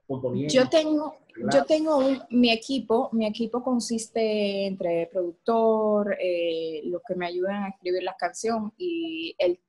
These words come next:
Speaker 2: son, ah, son dos chicos, uno que se llama Meneo H,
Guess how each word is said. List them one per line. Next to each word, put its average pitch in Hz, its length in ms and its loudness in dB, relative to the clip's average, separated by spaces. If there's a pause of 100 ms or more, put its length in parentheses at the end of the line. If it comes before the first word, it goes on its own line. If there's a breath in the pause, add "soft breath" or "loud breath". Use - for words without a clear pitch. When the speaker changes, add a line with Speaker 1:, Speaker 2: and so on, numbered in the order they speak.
(160)
Speaker 2:
son, 240 320 -2
ah, - 220 0
son 262 240 0
dos 277 140 2
chicos, 170 480 -6 (500)
uno 202 180 -2
que 214 80 -6
se 220 100 -4
llama 214 160 0
Meneo 214 380 2
H, 247 380 0